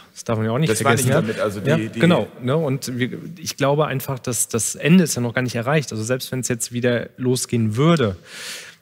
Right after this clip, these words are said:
Speaker 1: man kann noch gar nicht absehen, wie lange dauert das, bis man das, was man heute extra aufgenommen hat oder, äh, was man sich leihen musste, wie auch immer, wie ka-, soll man das zurückbezahlen? Weil man weiß doch gar nicht, was in ein paar Monaten ist. Und das ist, äh,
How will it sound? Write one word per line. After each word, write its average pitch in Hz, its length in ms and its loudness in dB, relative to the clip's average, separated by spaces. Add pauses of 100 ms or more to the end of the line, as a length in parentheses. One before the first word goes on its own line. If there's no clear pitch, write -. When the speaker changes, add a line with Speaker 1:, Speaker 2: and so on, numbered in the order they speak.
(260)
Speaker 1:
man 117 140 -4
kann 143 120 -2
noch 135 120 0
gar 131 100 0
nicht 120 160 -2
absehen, 127 540 0
wie 131 80 -2
lange 135 280 2
dauert 127 380 0
das, 131 200 0
bis - 180 -4
man 117 160 0
das, 139 400 0
was 127 160 -4
man 120 220 -2
heute 139 680 0 (160)
extra - 400 -2
aufgenommen 127 640 -2
hat 120 160 -4
oder, 120 420 0
äh, - 380 -8
was - 300 -4
man 127 100 0
sich 123 180 -4
leihen 131 300 2
musste, 131 340 -2
wie 127 80 0
auch 120 100 -2
immer, 113 280 0 (320)
wie 131 180 -2 (220)
ka-, 120 160 -4
soll 127 100 0
man 123 140 2
das 113 160 -2
zurückbezahlen? 113 760 -2
Weil 107 100 0
man 110 200 0
weiß 139 240 0
doch 147 180 -6
gar 123 220 0
nicht, 160 260 -4
was 127 280 -4
in 127 240 -2
ein 117 160 -2
paar 123 120 -4
Monaten 135 420 -2
ist. 143 280 -2
Und 107 220 -4
das 123 140 -2
ist, - 180 -4
äh, 131 500 -2